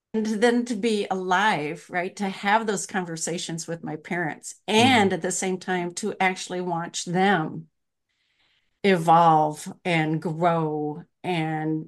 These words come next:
Speaker 1: in different ways. And my father died when he was ninety,
Speaker 2: Mm.
Speaker 1: and my mother is still with us at ninety-nine.
Speaker 2: Mm.
Speaker 1: So I, I come from a, a long, you know, line. And, um, so, you know, what a gift to me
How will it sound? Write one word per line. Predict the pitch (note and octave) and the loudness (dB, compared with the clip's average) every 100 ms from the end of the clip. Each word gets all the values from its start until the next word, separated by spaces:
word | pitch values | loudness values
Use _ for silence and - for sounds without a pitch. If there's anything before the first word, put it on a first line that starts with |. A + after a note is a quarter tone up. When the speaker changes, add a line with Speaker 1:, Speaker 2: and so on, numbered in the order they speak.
| - | -6
Speaker 1:
in | E3+ D#3+ | -2 0
different | E3+ E3+ - | 0 -4 -2
ways. | E3+ D#3 D#3 D3+ | -2 0 -2 -4
And | - F3 E3 D#3+ - | -2 0 2 0 0
my | E3+ D#3+ | 0 0
father | E3 F3+ F3+ | 2 2 2
died | E3 E3+ F3 | 2 2 2
when | F3+ | -2
he | F3 | -2
was | E3 D#3 E3 | -2 -4 -2
ninety, | E3+ D#3+ E3 A#3+ - _ - - C3 | 0 0 -2 -4 -10 _ -20 -16 -10
Speaker 2:
Mm. | C#3 | -6
Speaker 1:
and | D3 F#3 | 0 4
my | F3+ | 6
mother | F#3+ A3 B3+ B3+ | 8 8 8 6
is | G3+ - - _ _ _ | 4 0 -2 _ _ _
still | - - A#3 | -8 -2 0
with | G#3+ F#3 | 0 -4
us | G3 G3 | -6 -6
at | - | -4
ninety-nine. | E3+ E3 F#3+ A#3+ C#4 F#3+ C3 - _ _ _ _ | -2 -2 0 2 2 0 -2 -10 _ _ _ _
Speaker 2:
Mm. | A#2+ | -6
Speaker 1:
So | C3+ G#3+ G3+ G3+ | 0 2 2 2
I, | G3 F#3+ - | 2 2 0
I | F#3+ | -4
come | - A#3+ A3+ | -4 -6 -6
from | A#3+ G#3+ | -4 -2
a, | F#3 - | -2 -4
a | E3+ | -4
long, | E3+ G3 G#3+ G3+ | -2 -2 -4 -8
you | G3 E3+ | -8 -6
know, | D#3 E3 - | -8 -12 -18
line. | - G3+ F#3 D#3 C#3+ D#3+ _ _ _ _ - - | -6 0 2 0 -2 -10 _ _ _ _ -20 -8
And, | F#3+ F#3 F#3 F#3 - | 0 2 2 0 -2
um, | F#3 E3 E3 D3+ - _ _ _ | 0 -2 -6 -10 -12 _ _ _
so, | - A#3+ | -4 -2
you | A3 B3+ | -2 -2
know, | A3 | -6
what | G3 A#3+ | -4 -2
a | B3+ | -2
gift | G#3 G#3+ A3 G#3+ - - _ _ _ _ _ - | 0 2 0 -2 -16 -20 _ _ _ _ _ -10
to | - | 0
me | G#3+ F#3+ F#3+ D3+ - | 4 6 6 2 -2